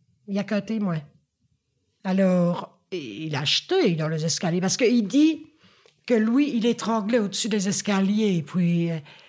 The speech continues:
et alors, le, le, le juge lui demande, « Et pourquoi n'avez-vous pas réagi quand elle a commencé à perdre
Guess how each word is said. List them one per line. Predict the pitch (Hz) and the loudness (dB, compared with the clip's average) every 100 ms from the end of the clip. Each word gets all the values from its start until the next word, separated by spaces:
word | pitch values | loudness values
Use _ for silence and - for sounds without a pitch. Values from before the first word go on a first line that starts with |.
| _ | _
et | 185 | -4
alors, | 175 196 208 196 | 0 0 0 0
le, | 180 165 175 | 0 -2 -4
le, | 175 180 160 170 | -6 -6 -6 -10
le | - 170 | -8 -4
juge | 160 226 233 - | -2 0 -2 -4
lui | 165 | -2
demande, « | 165 208 240 262 - - - _ _ | 0 2 2 0 -8 -20 -20 _ _
Et | - | -10
pourquoi | - 170 - 247 | -4 -4 -2 0
n'avez-vous | 220 165 151 160 | 0 0 -2 -2
pas | 190 | -2
réagi | 170 175 170 190 277 | 0 2 2 0 0
quand | 190 180 | -2 0
elle | 170 | -2
a | 175 | -2
commencé | 170 175 165 - 269 | -2 0 -2 -4 -6
à | - | -8
perdre | - 196 | -6 -6